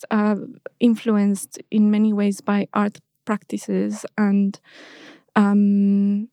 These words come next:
so I definitely do feel that perhaps sometimes I have that approach, even if it's not that conscious,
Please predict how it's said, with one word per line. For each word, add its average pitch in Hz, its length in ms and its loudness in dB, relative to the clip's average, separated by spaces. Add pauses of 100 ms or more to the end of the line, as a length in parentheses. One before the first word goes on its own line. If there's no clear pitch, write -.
so 240 240 0
I 233 100 4
definitely 226 1040 0 (540)
do 247 180 0
feel 285 600 2
that 254 260 -2
perhaps 240 640 -4 (600)
sometimes 269 600 2
I 269 80 -2
have 254 200 0
that 254 160 0
approach, 262 720 -2 (480)
even 233 300 0
if 226 180 -2
it's 226 240 -4
not 226 220 0 (120)
that 240 200 -4 (320)
conscious, 302 840 -2